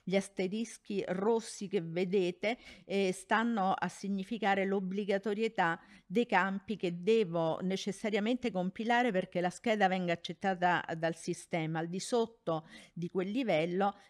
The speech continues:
il sistema non la, mm, recepirebbe, per cui è livello inventariale il minimo. E, e, mm, e qui per il tipo di scheda io ho una serie, un vocabolario chiuso all'interno del quale, ehm,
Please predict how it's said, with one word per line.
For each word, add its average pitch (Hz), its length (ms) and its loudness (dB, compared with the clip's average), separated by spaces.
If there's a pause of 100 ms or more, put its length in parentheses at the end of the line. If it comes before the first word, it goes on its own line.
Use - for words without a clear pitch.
(120)
il 190 280 2
sistema 185 560 0
non 180 320 2
la, 170 500 2
mm, 156 540 -4 (280)
recepirebbe, 165 960 0 (300)
per 208 200 0
cui 254 300 0
è 190 100 0
livello 196 420 2
inventariale 175 1000 0
il 190 200 0
minimo. 170 640 -2 (340)
E, 269 280 4
e, 220 160 2
mm, 196 380 -2 (220)
e 220 200 -2
qui 262 260 -2
per 185 160 -2
il 175 120 -2
tipo 214 220 -4
di 226 140 -2
scheda 185 640 0
io 208 280 0
ho - 20 0
una 160 180 -2
serie, 175 560 0
un 180 220 -2
vocabolario 190 720 0
chiuso 190 280 -6
all'interno 190 480 -4
del 285 200 -4
quale, 175 480 0
ehm, 170 1200 -4